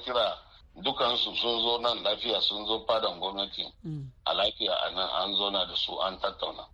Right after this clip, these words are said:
Speaker 2: Me kake ganin kamar su karan kansu za su yi domin su zauna lafiya domin su dawo su ci gaba da rayuwansu da 'yan uwansu?
Speaker 1: Ina ganin sai dai su ci gaba da hankuri.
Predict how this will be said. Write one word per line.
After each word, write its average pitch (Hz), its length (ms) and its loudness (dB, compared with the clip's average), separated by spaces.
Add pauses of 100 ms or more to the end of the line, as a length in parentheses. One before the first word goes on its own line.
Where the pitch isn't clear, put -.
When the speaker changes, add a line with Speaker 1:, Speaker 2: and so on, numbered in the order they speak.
(180)
Speaker 2:
Me 240 300 4
kake 302 280 0
ganin 233 280 2
kamar 208 400 2
su 247 220 -2
karan 240 340 2
kansu 240 380 0
za 196 220 4
su - 180 -4
yi 190 140 2
domin 190 580 2
su 180 180 -2
zauna 196 420 4
lafiya 214 460 2
domin 180 300 0
su 180 120 -6
dawo 185 440 4
su 151 560 -2 (120)
ci - 140 -2
gaba 185 220 4
da 175 160 2
rayuwansu 165 580 2
da 147 80 0
'yan 151 240 2
uwansu? 165 420 0 (360)
Speaker 1:
Ina 127 260 4
ganin 110 280 2
sai 120 180 2
dai 117 120 2
su 113 140 -2
ci 104 160 0
gaba 95 260 0
da 92 140 0
hankuri. - 380 -8